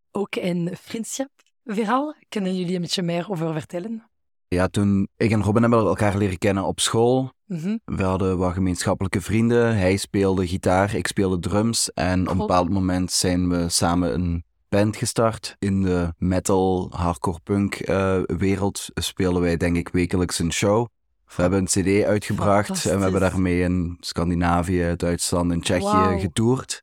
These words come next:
Speaker 2: En, eh, ja, zo zijn we elke creatief begonnen met samenwerken.
Speaker 1: Mhm.
Speaker 2: Naderhand hebben we nog wel een aantal creatieve dingen gedaan.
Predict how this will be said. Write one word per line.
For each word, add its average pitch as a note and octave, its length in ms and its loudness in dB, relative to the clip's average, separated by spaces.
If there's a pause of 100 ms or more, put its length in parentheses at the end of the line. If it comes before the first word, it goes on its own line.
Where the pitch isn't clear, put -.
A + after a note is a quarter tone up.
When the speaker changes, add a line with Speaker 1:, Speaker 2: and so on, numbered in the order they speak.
(140)
Speaker 2:
En, F2+ 640 0
eh, E2+ 420 -2
ja, F2 200 2
zo G2+ 280 2
zijn A2+ 160 2
we G#2+ 160 2
elke G#2 300 0
creatief G#2 540 0
begonnen G2 440 -2
met G#2 140 -2
samenwerken. G#2+ 720 0
Speaker 1:
Mhm. E2+ 160 -6
Speaker 2:
Naderhand F2+ 440 2
hebben F#2 200 0
we F#2 60 2
nog F2+ 140 -2
wel F#2+ 120 0
een F2+ 100 0
aantal F2+ 220 -2
creatieve F#2 460 -2
dingen F2+ 200 0
gedaan. F2 460 0